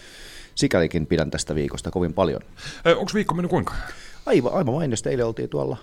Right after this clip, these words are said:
Speaker 1: luodolla tsekkailemassa konserttia ja, ja tota, keskiviikkona käytiin vähän pyörähtämässä ja sitten vähän töitä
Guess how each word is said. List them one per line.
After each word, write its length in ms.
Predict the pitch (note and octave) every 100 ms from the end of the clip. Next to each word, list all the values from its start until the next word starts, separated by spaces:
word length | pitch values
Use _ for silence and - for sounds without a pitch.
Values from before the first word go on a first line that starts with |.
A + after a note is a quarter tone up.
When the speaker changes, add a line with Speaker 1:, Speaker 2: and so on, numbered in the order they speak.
| -
Speaker 1:
luodolla 420 | C#3 A#2+ A#2 A2+ - - - - - -
tsekkailemassa 800 | - - - A2+ G#2+ A2 - G#2+ - - - - - - - - - -
konserttia 760 | E3 C#3 C3 - - B2+ A#2
ja, 160 | A2+ A2 G#2 -
ja 100 | A2
tota, 420 | G#2+ G2+ - G#2+ G2 - -
keskiviikkona 600 | C3+ - G#2+ G2+ A2 G#2
käytiin 280 | G#2 G2 G2
vähän 140 | F#2
pyörähtämässä 760 | F#2+ E2 D2+ - E2 E2+ - F#2
ja 100 | F2+
sitten 220 | G2 G2+
vähän 160 | G2 G2+
töitä 340 | G#2 F#2+ E2